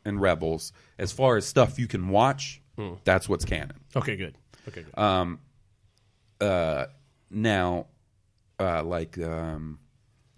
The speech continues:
Speaker 1: you know, there's books and comics and stuff
Speaker 2: Mm-hmm.
Speaker 1: too, but that's neither here nor there. But as, as far as what you can sit down and watch, the six movies, Clone Wars and Rebels. That's it so far.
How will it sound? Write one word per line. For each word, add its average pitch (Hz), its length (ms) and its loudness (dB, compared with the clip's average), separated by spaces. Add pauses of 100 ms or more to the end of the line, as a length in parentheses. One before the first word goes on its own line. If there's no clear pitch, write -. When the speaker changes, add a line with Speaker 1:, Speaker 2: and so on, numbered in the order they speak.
(240)
Speaker 1:
you 117 200 2
know, 87 100 2
there's 90 200 2
books 90 320 2
and 80 120 -6
comics 78 420 -2
and 78 100 -6
stuff 73 200 0
Speaker 2:
Mm-hmm. - 80 -8
Speaker 1:
too, 82 120 0
but 82 120 -2
that's 90 200 2
neither 76 200 -4
here 78 180 -4
nor 71 160 -10
there. 73 140 -8
But 95 200 -4
as, 95 160 -6 (120)
as 104 160 -2
far 160 320 0
as 117 100 0
what 131 180 0
you 151 80 -4
can 107 180 -4
sit 170 220 -2
down 170 300 4 (400)
and 107 240 0
watch, 139 500 2 (360)
the 82 80 -2
six 139 320 0
movies, 135 560 2 (1800)
Clone 98 300 0
Wars 82 200 -2
and 78 120 -10
Rebels. - 400 -14
That's 82 220 -4
it 76 160 -4
so - 160 -10
far. - 300 -12